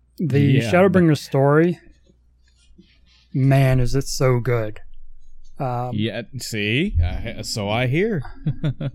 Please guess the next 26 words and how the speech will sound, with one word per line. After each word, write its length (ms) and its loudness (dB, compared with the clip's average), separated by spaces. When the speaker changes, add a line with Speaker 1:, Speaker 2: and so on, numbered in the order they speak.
Speaker 1:
let's 220 -4
see. 280 -10
It, 240 2
I'll 80 6
have 80 4
to 100 0
think 220 4
on 120 6
and 80 4
let 140 6
it 100 -2
settle 300 2
in 80 4
a 60 4
bit 180 0
more, 180 4
but 140 4
it 100 0
might 460 4
be 100 2
my 200 2
favorite 680 2
story 840 0
so 260 -2
far 320 -4
now, 320 -6